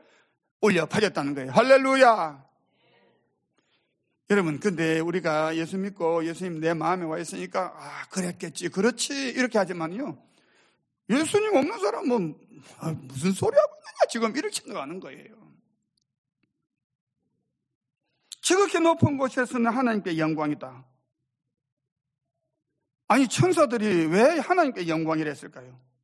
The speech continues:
왜냐하면 하나님과 함께 계셨던 예수님이 이 땅에 내려가심으로, 내려가심으로 우리를 구원하기 위해서, 죄 씻음을 주시기 위해서 내려가심으로 그것이 너무나 감사해서 천사들은 하나님께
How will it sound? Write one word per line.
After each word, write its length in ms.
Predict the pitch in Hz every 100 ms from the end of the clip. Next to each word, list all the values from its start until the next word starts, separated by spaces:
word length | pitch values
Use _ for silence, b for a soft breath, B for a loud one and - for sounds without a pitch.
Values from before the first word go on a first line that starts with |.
| _ _ _ _ _ _ _ _
왜냐하면 500 | 147 156 139 135 135
하나님과 480 | 131 240 190 165 135
함께 300 | 139 214 226
계셨던 440 | 208 220 226 233 220
예수님이 460 | 240 285 277 294
이 60 | 349
땅에 300 | - 294 294 294 b b b
내려가심으로, 920 | 214 330 330 214 190 190 156 139 143 - _ _ _ _ _ -
내려가심으로 720 | 359 427 339 302 294 269 262
우리를 300 | 254 254 240
구원하기 680 | 240 240 247 233 220 226 208
위해서, 400 | 208 202 214 208 - B B
죄 180 | 220 233
씻음을 720 | - 262 262 240 226 226 208
주시기 320 | 233 - 208
위해서 220 | 202 196
내려가심으로 840 | 220 392 381 226 208 185 160 143 _ b b
그것이 340 | - 330 381 370
너무나 1080 | 359 480 539 523 523 523 523 523 539 508 480
감사해서 760 | 214 226 220 247 214 - 220
천사들은 440 | 220 240 208 180 175
하나님께 540 | - 320 262 - 196